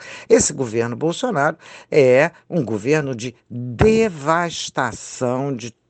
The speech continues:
to-, do que houve de conquista, é, popular,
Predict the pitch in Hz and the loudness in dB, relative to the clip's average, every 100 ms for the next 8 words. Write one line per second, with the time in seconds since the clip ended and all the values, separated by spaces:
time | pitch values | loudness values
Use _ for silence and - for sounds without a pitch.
0 | _ - 165 165 - 123 127 180 214 - | _ 2 4 4 0 -8 -4 -2 -2 -4
1 | 180 190 175 202 247 254 226 233 233 120 | 2 4 8 8 6 2 -2 -2 -4 -6
2 | 170 - 165 - 147 131 104 - - 95 | -8 -4 -6 -6 -6 -4 -6 -8 -8 -8
3 | - - - - - 131 - 196 170 151 | -10 -20 -20 -10 0 2 6 4 4 4
4 | 127 143 180 | 4 2 -2